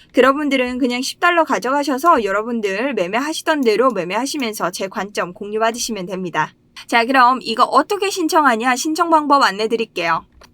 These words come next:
자, 신청 방법은요. 지금 화면 아래에 보이시는 더보기와 고정 댓글 똑같이 클릭해주시면 되고요.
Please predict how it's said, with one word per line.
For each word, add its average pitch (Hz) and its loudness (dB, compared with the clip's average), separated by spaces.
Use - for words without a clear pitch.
자, 220 6
신청 370 0
방법은요. 294 2
지금 254 -2
화면 359 0
아래에 285 2
보이시는 294 -4
더보기와 226 2
고정 320 -4
댓글 247 -2
똑같이 254 -4
클릭해주시면 349 -6
되고요. 247 0